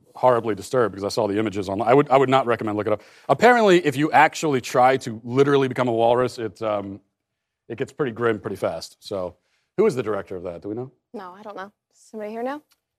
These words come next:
Speaker 1: Kevin Smith is the director. So no, 'cause he's, like, a far left lunatic.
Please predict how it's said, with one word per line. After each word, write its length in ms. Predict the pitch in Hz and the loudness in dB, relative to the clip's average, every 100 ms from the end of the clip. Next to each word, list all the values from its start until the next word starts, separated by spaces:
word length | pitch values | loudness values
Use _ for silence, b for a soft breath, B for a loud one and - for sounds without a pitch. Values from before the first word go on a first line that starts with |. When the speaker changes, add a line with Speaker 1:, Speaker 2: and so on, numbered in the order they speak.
| _ | _
Speaker 1:
Kevin 240 | 127 131 | -4 -4
Smith 240 | 120 123 113 | -4 -8 -8
is 140 | 90 | -10
the 40 | 90 | -8
director. 360 | 92 87 90 - _ _ _ _ _ _ _ | -10 -10 -16 -20 _ _ _ _ _ _ _
So 240 | - 131 123 | -2 0 4
no, 340 | 165 147 95 | 4 4 2
'cause 140 | 101 | -8
he's, 160 | 120 113 | -8 -2
like, 120 | 120 | -2
a 40 | 104 | -2
far 300 | - 120 113 | 0 4 6
left 420 | 113 107 - - _ _ _ _ _ _ _ _ _ _ _ _ _ - | 4 4 -2 -20 _ _ _ _ _ _ _ _ _ _ _ _ _ -8
lunatic. 480 | 101 143 123 101 | -2 0 0 -6